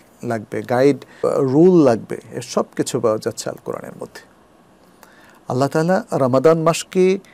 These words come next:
ঈমান, ইখলাস, তাকওয়া, তারপরে, আহ, দোয়া,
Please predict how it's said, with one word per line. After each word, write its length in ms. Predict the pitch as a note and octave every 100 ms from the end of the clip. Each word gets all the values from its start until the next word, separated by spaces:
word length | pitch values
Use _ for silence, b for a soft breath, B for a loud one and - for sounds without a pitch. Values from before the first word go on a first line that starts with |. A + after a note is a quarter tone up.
| b b b -
ঈমান, 640 | C#3 C3 C3+ C#3 C3+ C3+ - _ -
ইখলাস, 800 | C#3+ - C3 C3+ C3+ B2+ - -
তাকওয়া, 640 | C#3+ C3 C#3 C3 C3 C3 C3+ _ _ _ B B B _
তারপরে, 640 | - A#2+ B2+ A#2+ A#2+ A#2 -
আহ, 180 | A#2
দোয়া, 680 | A#2+ B2+ B2+ B2+ C3+ C3 B2